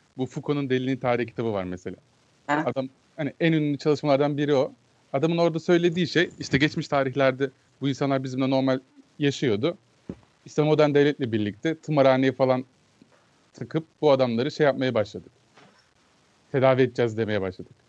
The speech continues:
Speaker 1: İşte deli diyoruz da bu arada. Hani n-, ne diyelim,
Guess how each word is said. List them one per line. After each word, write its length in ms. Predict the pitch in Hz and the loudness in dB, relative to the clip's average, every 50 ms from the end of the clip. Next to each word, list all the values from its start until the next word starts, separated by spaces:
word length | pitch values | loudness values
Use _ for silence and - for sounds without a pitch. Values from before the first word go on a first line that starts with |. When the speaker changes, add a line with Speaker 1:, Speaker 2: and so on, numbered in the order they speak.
| _ _ _ _ _ _ - | _ _ _ _ _ _ -12
Speaker 1:
İşte 240 | - - 147 120 | -10 -8 -4 0
deli 240 | 147 151 156 160 147 | 0 0 0 0 0
diyoruz 320 | 165 185 196 214 196 160 - | 2 2 2 2 0 -2 -2
da 100 | 120 107 | -2 0
bu 120 | 104 101 | 0 0
arada. 260 | 95 95 90 95 - - _ _ _ _ _ _ _ _ _ _ _ | 0 -2 -2 -6 -10 -14 _ _ _ _ _ _ _ _ _ _ _
Hani 400 | - - - - - 135 117 113 - _ _ _ _ _ _ _ _ _ _ _ _ _ _ _ _ _ _ _ _ _ _ - - _ _ _ _ _ _ 151 | -20 -20 -12 -6 -4 -4 -4 -4 -6 _ _ _ _ _ _ _ _ _ _ _ _ _ _ _ _ _ _ _ _ _ _ -20 -20 _ _ _ _ _ _ -10
n-, 140 | 143 131 127 - _ _ | -8 -8 -8 -8 _ _
ne 220 | 143 139 151 160 143 | -2 0 2 4 4
diyelim, 280 | 139 123 127 165 - | 4 2 2 0 -2